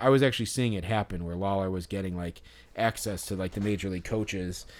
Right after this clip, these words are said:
and getting work on his, like, fielding. So that was cool to see. Um, basically, uh, yeah. So, like, like, long story short, um, we get,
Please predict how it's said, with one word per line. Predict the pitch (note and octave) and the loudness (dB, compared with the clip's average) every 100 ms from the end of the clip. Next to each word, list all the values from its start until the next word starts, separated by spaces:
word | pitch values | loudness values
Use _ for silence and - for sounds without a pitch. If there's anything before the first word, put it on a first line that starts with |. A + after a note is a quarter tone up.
| - - - | -20 -14 -8
and | F#2+ F#2 F2+ F#2 | -6 -4 -6 -4
getting | A2 G2 F#2 | -4 -2 -2
work | G2+ F#2+ | -2 -2
on | F#2+ | -4
his, | F2+ E2 | -4 -6
like, | D#2+ - - - _ _ - - | -8 -12 -20 -20 _ _ -20 -18
fielding. | - A2+ A2 F#2 D#2+ D#2 _ - _ - | -4 0 0 0 -6 -10 _ -20 _ -10
So | - A2 G#2+ - - | -2 0 0 -4 0
that | D#3 | 4
was | E3 | 4
cool | - F3 | 6 6
to | B2+ | 6
see. | - C#3 A2+ A2 - - - _ - - _ _ _ _ - - - | 4 4 4 0 -8 -20 -20 _ -20 -20 _ _ _ _ -20 -20 -2
Um, | C3 B2 A#2+ A#2+ G2+ - - _ _ _ - - - - - - - | 4 6 6 2 -4 -14 -20 _ _ _ -20 -20 -20 -20 -20 -20 6
basically, | F3 G3+ G3 D#3 D3+ D3 | 8 8 6 8 8 6
uh, | B2+ B2+ A#2+ A#2 G#2+ A2 - C3 | 6 8 8 6 4 -4 -16 2
yeah. | D3 A#2+ G#2 | 6 6 4
So, | - C#3 C#3+ | 2 2 6
like, | D3+ D#3 | 6 8
like, | D3 E3+ | 6 2
long | F3+ F3+ | 4 2
story | - D#3 | 8 8
short, | B2+ - B2+ B2 | 8 6 6 6
um, | B2+ B2 A#2 G#2+ - - - - _ _ - | 4 4 4 0 -6 -20 -20 -20 _ _ -2
we | B2 D3+ E3+ | 8 8 8
get, | D#3 A#2 C3+ D3 D3 | 4 4 6 6 4